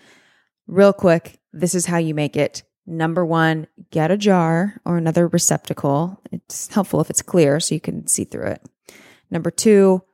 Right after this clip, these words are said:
cut a ton of strips of paper. You want to have these on hand so that when you're ready to write a sentence down,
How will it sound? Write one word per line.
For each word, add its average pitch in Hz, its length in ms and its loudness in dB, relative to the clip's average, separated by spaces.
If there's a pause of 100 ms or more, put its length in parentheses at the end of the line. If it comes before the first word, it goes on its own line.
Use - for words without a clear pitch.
(280)
cut 180 400 4 (140)
a 175 80 0
ton 170 380 0
of 156 100 -2
strips - 320 -2
of 160 80 -4
paper. - 500 -2 (120)
You 165 140 0
want 160 200 0
to 185 80 -2
have 170 220 -2
these 151 280 -2
on 160 220 -2
hand 151 540 -2 (560)
so - 160 -4
that 160 180 4
when 170 140 0
you're 160 100 0
ready 160 280 2
to - 120 -4
write 165 220 2
a 180 40 0
sentence 165 360 0
down, 151 420 0